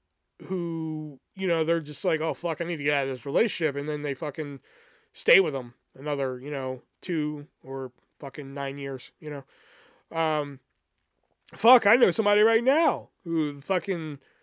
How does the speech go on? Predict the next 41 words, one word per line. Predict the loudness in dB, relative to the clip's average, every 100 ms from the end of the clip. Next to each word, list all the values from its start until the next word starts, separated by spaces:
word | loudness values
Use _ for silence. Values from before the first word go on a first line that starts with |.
| _ _ _
they're | 0 2
being | 4 2 0
beat | -4 -4 0
by | 0
their | 2 2
boyfriend | 0 0 -2 -4
and | -2
shit, | -2 0
and |
they | 0
went | 0 2
off | 2 2
and |
married | 2 2 2 -2
him, | -4
which | -8 -6 -4
I'm | -4
just | -6 -2
like, | 0 0 0
"Huh?" | 4 4 4 -2 _ _ _ _ _ -8
You | -2
know? | 0 0 -6 -18 _ _
So, | 0 4 4 4 2 -2 _ _ _ _ -8
um, | -4 0 0 0 -2 -8 _ _ _ _ _ _ _ -4
so | 6 8
eventually, | 8 4 2 2 0 -2 -6 _ _ _
I | -4 -2
was | 0
just | -2 2
like, | 2
"Okay." | 4 4 4 4 2 -4 _ _ -20 _ -6
So, | 4 4 6 2
but | 2 4
I've | 4
been | 4 4
meaning | 4 4
to, | 6
like, | 6 6 2
you | 2
know, | 4 6
like, | 4 2